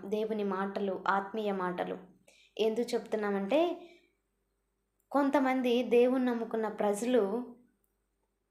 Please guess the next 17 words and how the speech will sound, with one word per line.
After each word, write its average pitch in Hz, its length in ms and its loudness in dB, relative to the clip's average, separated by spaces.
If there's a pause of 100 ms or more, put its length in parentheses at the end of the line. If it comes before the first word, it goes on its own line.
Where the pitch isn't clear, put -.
(460)
శ్రమలు, 240 560 0
శోధనలు 226 520 2
రాగానే 208 720 0 (440)
పడిపోయే 220 520 2
వీలవుతుంది 220 680 0
కనుక 208 680 0
వారిని 220 440 4
బలపరచడానికి 208 1000 0
మాత్రమే 208 720 0 (520)
ఈ 214 40 2
లైవ్ 208 420 4
ప్రోగ్రామ్ 208 420 2
అనేది 185 240 -2
మేము 208 500 0 (880)
పెడుతున్నాం, 208 640 0
లైవ్ 202 280 4
అనేది 202 680 0